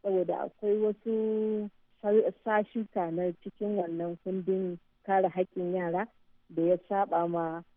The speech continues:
addinin Musulunci. Shi yasa a wasu jihohi, musamman na Arewa, za ka ga har yanzu ba su karɓe shi ba. Amma kamar jiha irin ta Kano, ta yi ƙoƙari har ta fito da wani kundin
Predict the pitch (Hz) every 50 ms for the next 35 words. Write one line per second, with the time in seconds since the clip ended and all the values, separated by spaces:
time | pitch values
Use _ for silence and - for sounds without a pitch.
0 | _ _ - 156 156 151 147 185 190 202 196 196 185 175 165 160 156 151 147 147
1 | _ _ - 165 170 170 - 185 175 175 170 175 175 - 165 165 - - 185 190
2 | 185 - 233 - - - 170 170 190 208 202 - 233 208 254 254 262 262 254 226
3 | 240 233 226 196 175 - - 208 247 254 240 202 190 175 175 - - 180 190 180
4 | 160 156 151 151 - _ _ _ _ _ - 190 180 175 165 175 180 170 - 202
5 | 208 208 190 175 170 170 196 180 175 165 - - - 156 156 156 - 170 175 175
6 | - 170 165 147 - _ _ _ _ _ _ _ - 180 190 214 233 247 - 240
7 | 214 208 208 214 220 220 196 - - 233 - - 240 196 - - 202 202 190 170
8 | - - - 165 - - 185 180 160 151 - _ _ _ _ _ _ _ - 202
9 | 202 202 214 226 226 - 185 170 - - 180 185 202 190 175 196 190 _ - 202
10 | 196 - 202 196 - 214 202 180 175 170 175 180 185 190 190 190 185 185 190 190
11 | 190 180 - _ _ - 208 208 208 185 165 226 202